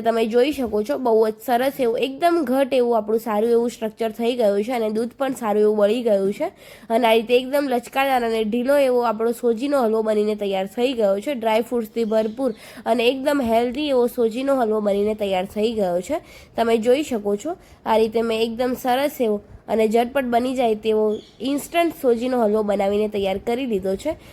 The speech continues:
હવે તેને આપણે સર્વિંગ પ્લેટની અંદર સર્વ કરી દઈશું. તમે જોઈ શકો છો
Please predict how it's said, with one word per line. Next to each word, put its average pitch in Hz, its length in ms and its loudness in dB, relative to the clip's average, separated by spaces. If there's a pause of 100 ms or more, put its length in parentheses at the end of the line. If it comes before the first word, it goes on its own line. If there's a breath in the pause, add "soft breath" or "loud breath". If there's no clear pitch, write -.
(240 loud breath)
હવે 214 260 2
તેને 220 160 4
આપણે 214 320 -2
સર્વિંગ 311 400 0
પ્લેટની 233 360 0
અંદર 220 160 2 (120)
સર્વ 247 180 4 (120)
કરી 196 240 2
દઈશું. 208 360 -2
તમે 214 180 -2 (100)
જોઈ 247 240 0
શકો 202 340 -4
છો 339 120 -4